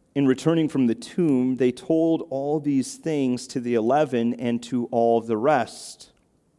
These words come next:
Now, it was Mary Magdalene and Joanna and Mary, the mother of James, and the other women with them who told these things to the apostles.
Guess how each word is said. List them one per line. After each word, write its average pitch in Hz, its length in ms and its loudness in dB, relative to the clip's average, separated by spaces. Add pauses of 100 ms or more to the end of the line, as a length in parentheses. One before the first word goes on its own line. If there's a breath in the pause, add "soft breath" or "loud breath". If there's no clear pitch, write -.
(500 soft breath)
Now, 165 260 6
it 160 80 2
was 151 180 6
Mary 185 240 4
Magdalene 156 960 -2 (600)
and 147 140 4
Joanna 139 680 4 (640)
and 165 140 4
Mary, 170 220 6
the 196 100 2
mother 165 320 4
of 127 120 0
James, 180 460 -2
and 170 100 0
the 156 80 4
other 220 180 4
women 151 420 2
with 196 240 2
them 135 200 0
who 156 160 0
told 240 680 -4
these 175 360 -10
things 156 580 -4
to 147 260 -4
the 135 160 -2
apostles. 120 1160 -8